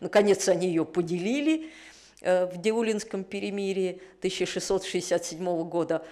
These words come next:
Ну, многим самим украинцам и запорожским казакам это не понравилось, поэтому уже Иван Выговский говорит: «Государя растерзали Украину, наша задача ее объединить»,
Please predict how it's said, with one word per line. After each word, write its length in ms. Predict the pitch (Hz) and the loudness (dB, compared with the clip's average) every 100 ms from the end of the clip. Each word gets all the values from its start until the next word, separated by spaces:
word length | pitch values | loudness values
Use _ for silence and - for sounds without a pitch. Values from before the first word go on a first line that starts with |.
| - - | -20 -18
Ну, 220 | - 247 - | 0 0 2
многим 440 | 202 220 190 180 | 4 4 4 0
самим 400 | - 190 190 180 | 2 2 2 0
украинцам 640 | 170 185 175 170 160 165 | -2 0 2 0 -4 -6
и 40 | 160 | -4
запорожским 580 | 160 156 165 160 - 156 | -6 -2 -2 -2 -6 -6
казакам 520 | 165 151 156 160 151 | -4 -2 -4 -4 -10
это 240 | 151 160 | -8 -8
не 140 | 156 156 | -6 -6
понравилось, 680 | 156 160 214 311 311 247 - | -6 -2 0 0 -2 -6 -6
поэтому 380 | 160 160 160 156 | -4 -4 -4 -8
уже 260 | 156 170 156 | -4 -2 0
Иван 260 | 165 165 | 0 0
Выговский 520 | 147 160 165 - - | -4 -4 -4 -6 -14
говорит: 360 | 151 151 160 160 | -10 -8 -6 -8
«Государя 640 | 151 - 190 185 202 185 170 | -10 -6 -2 4 4 6 2
растерзали 640 | 175 - 180 160 170 165 | 0 -4 -4 0 0 2
Украину, 760 | 160 160 180 208 262 294 277 240 | -2 -2 -2 0 -2 -4 -6 -6
наша 340 | 185 165 - | -6 -6 -6
задача 460 | 156 165 165 160 - | -6 -4 -6 -6 -4
ее 120 | 160 | -4
объединить», 640 | 156 151 175 220 285 320 | -4 -6 -8 -4 -2 -4